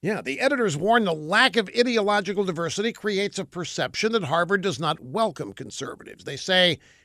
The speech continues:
it's why many Americans distrust higher education. They also say that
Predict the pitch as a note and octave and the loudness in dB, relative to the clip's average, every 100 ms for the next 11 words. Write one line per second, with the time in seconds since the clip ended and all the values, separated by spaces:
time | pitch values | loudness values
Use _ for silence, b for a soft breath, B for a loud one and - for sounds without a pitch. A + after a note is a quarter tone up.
0 | b F3 C3 D#3 D#3+ F3+ A3 F#3 F3 F3 | b -10 -2 2 2 2 2 2 2 2
1 | F3 F3 C3 D#3+ - F3 D3+ - E3 E3+ | 0 -4 -4 -6 -4 -4 -4 -4 -4 -2
2 | E3 E3 D#3 C#3+ A#3+ G#3 C#3+ C3 - F#4 | -4 -6 -8 -2 0 0 -4 -6 2 4
3 | A4+ - G#2 - - - - b b b | 4 2 -4 -10 -14 -14 -18 b b b
4 | - | -8